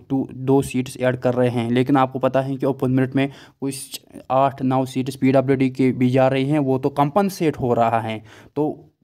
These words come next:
फ़ाइव हंड्रेड सिक्सटी सिक्स ओपन मेरिट बॉय अपने आप को सेफ मान सकता है, लेकिन फ़ाइव हंड्रेड सिक्सटी फ़ाइव सेफ नहीं है, ओके, हंड्रेड परसेंट सेफ नहीं है। तो यही टॉप फ़ाइव जेकेपीएम मेल कैंडिडेट्स हैं। तो जेकेपीएम का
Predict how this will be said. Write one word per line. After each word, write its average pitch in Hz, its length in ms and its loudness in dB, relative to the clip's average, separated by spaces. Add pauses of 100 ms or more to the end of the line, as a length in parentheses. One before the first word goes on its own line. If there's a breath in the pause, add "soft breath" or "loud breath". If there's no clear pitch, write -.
फ़ाइव 160 180 2
हंड्रेड 165 260 0
सिक्सटी - 680 -6 (220)
सिक्स 220 480 -2 (100)
ओपन 190 300 2
मेरिट 180 280 0 (120)
बॉय 156 420 2 (100)
अपने 147 280 2
आप 135 200 2
को 151 140 -2
सेफ 156 360 -2 (180)
मान 143 340 0 (260)
सकता 139 360 -2
है, 147 160 -2
लेकिन 143 260 -2
फ़ाइव 147 240 0
हंड्रेड 147 200 -2
सिक्सटी - 400 -4
फ़ाइव 156 400 -2 (400 loud breath)
सेफ 160 420 0
नहीं 139 300 4
है, 120 200 2
ओके, 131 280 0
हंड्रेड 151 380 2
परसेंट 143 320 -4
सेफ 143 280 0
नहीं 127 260 4
है। 117 140 -4 (280 loud breath)
तो - 60 -6
यही 139 280 2 (120)
टॉप 143 260 2
फ़ाइव 135 280 0
जेकेपीएम 127 600 0 (1040 loud breath)
मेल 147 420 2 (100)
कैंडिडेट्स 127 480 0
हैं। 151 120 -2
तो 131 180 -2
जेकेपीएम 127 520 -2
का 131 180 0